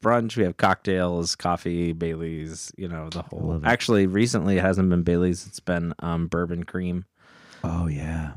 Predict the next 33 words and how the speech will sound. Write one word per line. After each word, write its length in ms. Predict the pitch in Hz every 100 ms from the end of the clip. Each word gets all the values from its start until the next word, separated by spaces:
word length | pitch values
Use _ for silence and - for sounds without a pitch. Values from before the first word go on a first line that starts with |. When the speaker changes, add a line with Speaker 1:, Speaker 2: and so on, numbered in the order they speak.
| -
Speaker 2:
The 60 | 95
Buffalo 340 | 90 85 73 85
Speaker 1:
Um, 40 |
Speaker 2:
Trace 340 | - 80 82
one? 160 | 98 92 - - - - -
Speaker 1:
No, 480 | - 107 175 175 - - - - -
actually, 600 | - 101 - - 98 101 -
I 120 | 101
like, 400 | 110 113 110 - -
um, 380 | 101 95 87 85
Boone 300 | 92 98 -
County 480 | 98 82 78 131 - _ -
Speaker 2:
Okay. 180 | 85 -
Speaker 1:
bourbon 300 | 92 87 87
cream 320 | - 87 98 -
'cause 160 | - 95
it's 160 | -
shelf 300 | - 101 92
stable. 520 | - - 87 85 - - -
Speaker 2:
Wait. 240 | 151 120 - _ _ _ -
Speaker 1:
Um, 260 | 98 95 -
and 180 | 104 107
then 100 | 101
I 120 | 98
also 460 | - 104 113 - 113
like, 640 | 101 98 92 87 - - -
um, 220 | 95 87
Middle 220 | 90 87 85
West 220 | 82 -
Spirits 540 | - 82 67 - -
bourbon 300 | - 53 -
cream. 260 | - - - _ _ _ _ _ _ _ _ _ _ _ _ _
So, 720 | - - 107 98 98 95 90